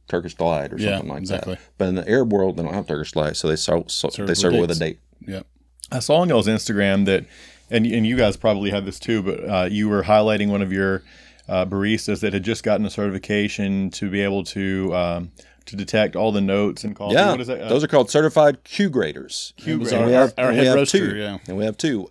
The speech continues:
Speaker 2: Yeah.
Speaker 1: Ruben Parsons, who's our, who's our master, our roast master.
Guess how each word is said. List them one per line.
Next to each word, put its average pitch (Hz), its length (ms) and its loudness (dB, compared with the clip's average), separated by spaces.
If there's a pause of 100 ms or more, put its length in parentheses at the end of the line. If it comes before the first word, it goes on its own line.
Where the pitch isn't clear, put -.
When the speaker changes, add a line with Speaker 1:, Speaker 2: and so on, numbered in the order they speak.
Speaker 2:
Yeah. 107 100 -6
Speaker 1:
Ruben 139 200 2
Parsons, 127 400 4
who's 117 160 -2
our, 113 320 0
who's 107 160 -4
our 101 220 -2 (200)
master, 113 260 -2 (120)
our 98 120 2
roast 110 280 0
master. 90 420 -6